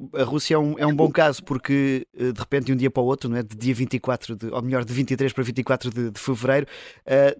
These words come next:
todo o desporto russo acabou por ser banido no mundo, ou seja, eh, já existiam muitas desconfi-, já existiam muitas desconfianças. Não, o regime era o que era já, mas só a partir do início do conflito é que foram tomadas, eh, medidas mais, eh, vincadas.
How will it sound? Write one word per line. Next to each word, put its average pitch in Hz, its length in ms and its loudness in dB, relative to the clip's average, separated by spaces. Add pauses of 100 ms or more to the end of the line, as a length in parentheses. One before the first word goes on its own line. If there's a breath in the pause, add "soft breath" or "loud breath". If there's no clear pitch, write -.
todo 160 200 4
o 143 40 0
desporto - 400 -2
russo 143 300 0
acabou 147 260 0
por 139 140 -8
ser 131 300 0
banido 135 580 2
no 127 140 2
mundo, 135 340 2
ou 110 60 -4
seja, 113 340 -2 (340 loud breath)
eh, 113 160 -2
já 131 220 2
existiam 139 340 0
muitas 139 280 2
desconfi-, - 480 -2
já 123 100 0
existiam 131 220 0
muitas 131 180 0
desconfianças. 143 420 0
Não, 147 140 0
o 104 60 -4
regime 135 340 2
era 131 100 4
o 127 60 2
que 147 140 0
era 131 140 4
já, 147 220 4 (320 loud breath)
mas 147 220 2
só 175 240 6
a 160 60 6
partir 156 360 2
do 143 120 2
início 151 240 2
do 143 100 2
conflito 151 480 2
é 151 80 4
que 131 100 -8
foram 151 220 2
tomadas, 135 580 0
eh, 143 140 4
medidas 131 420 2
mais, 127 540 -2
eh, 123 140 2
vincadas. 123 640 0